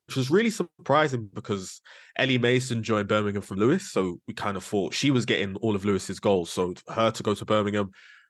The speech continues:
we thought we were kind of gonna get this offensive masterclass, but it hasn't really come from Birmingham so far. Crystal Palace,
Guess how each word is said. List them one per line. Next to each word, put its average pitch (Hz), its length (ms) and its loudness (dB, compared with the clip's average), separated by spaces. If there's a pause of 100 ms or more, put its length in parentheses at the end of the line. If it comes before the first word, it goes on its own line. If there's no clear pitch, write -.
(120)
we 101 100 -8
thought 110 320 -4
we 110 100 0
were 101 80 0
kind 101 300 -2
of 95 60 -4
gonna 98 180 -4
get 95 280 -4
this - 420 -8 (100)
offensive 92 920 -4 (600)
masterclass, 98 720 0
but 92 160 -2 (340)
it - 100 0
hasn't 117 260 -2
really 113 160 0
come 110 260 -4
from 113 160 -6
Birmingham 110 400 0
so 110 220 0
far. 120 360 0 (480)
Crystal 131 320 0
Palace, 123 560 0